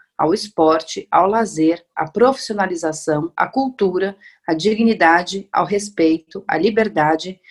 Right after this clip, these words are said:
e à convivência familiar e comunitária." Fecha aspas.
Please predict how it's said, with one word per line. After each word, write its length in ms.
e 80
à 80
convivência 640
familiar 500
e 60
comunitária." 800
Fecha 540
aspas. 480